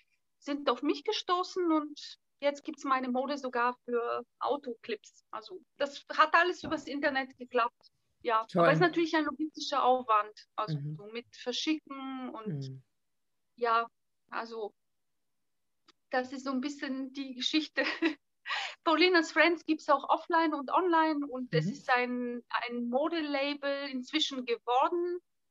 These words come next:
Speaker 1: äh, hauptsächlich aber eine Kreativagentur, weil ich immer wieder auch Künstler vermarkte und auch
Speaker 2: Mhm.
Speaker 1: auf Messen mitnehme und kuratiere. Und dann sind noch die Bücher dazu gekommen. Also jetzt denken alle, die hat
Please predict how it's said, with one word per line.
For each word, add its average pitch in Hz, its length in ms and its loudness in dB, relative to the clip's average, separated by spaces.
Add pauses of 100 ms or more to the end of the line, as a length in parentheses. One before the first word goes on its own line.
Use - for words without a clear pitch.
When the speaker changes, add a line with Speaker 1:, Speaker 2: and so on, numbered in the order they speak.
(260)
Speaker 1:
äh, 247 400 2
hauptsächlich 285 600 0
aber 262 120 0
eine 262 160 -4
Kreativagentur, 254 840 -2
weil 240 160 4
ich - 240 -12
immer 247 240 -2
wieder 226 460 0
auch 220 200 -6 (180)
Künstler 254 540 -2 (100)
vermarkte 254 720 0
und 240 200 0
auch 240 120 2
Speaker 2:
Mhm. 214 60 -2
Speaker 1:
auf 226 140 -8
Messen 254 380 -4
mitnehme 233 600 -8 (540)
und 233 260 -6
kuratiere. 302 800 -2 (560)
Und 262 140 2
dann 269 120 2
sind 277 160 0
noch 254 180 0
die 247 120 -12
Bücher 359 380 2
dazu 294 300 -4
gekommen. 285 800 0
Also 240 200 -2
jetzt 240 260 -2
denken 247 300 -2
alle, 233 300 2
die 226 140 -8
hat 220 100 -6